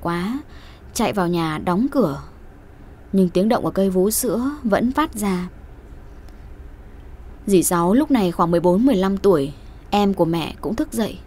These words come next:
và chạy ra hỏi mẹ mình: "Chị Tư ơi, mưa tới hay là gió gì lớn thế ạ?" Mẹ mình không có nói gì, ngoắc tay ra hiệu dì Sáu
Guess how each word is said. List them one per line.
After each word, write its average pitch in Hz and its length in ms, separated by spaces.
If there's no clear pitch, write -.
và 208 80
chạy 220 220
ra 285 120
hỏi 254 220
mẹ 160 200
mình: 165 300
"Chị 175 140
Tư 214 220
ơi, 202 260
mưa 220 300
tới 220 420
hay 233 180
là 185 220
gió 190 220
gì 240 140
lớn 196 200
thế 294 100
ạ?" 175 300
Mẹ 294 160
mình 214 160
không 311 160
có 311 80
nói 294 260
gì, 202 380
ngoắc 226 240
tay 247 180
ra 240 120
hiệu 233 280
dì 175 200
Sáu 185 420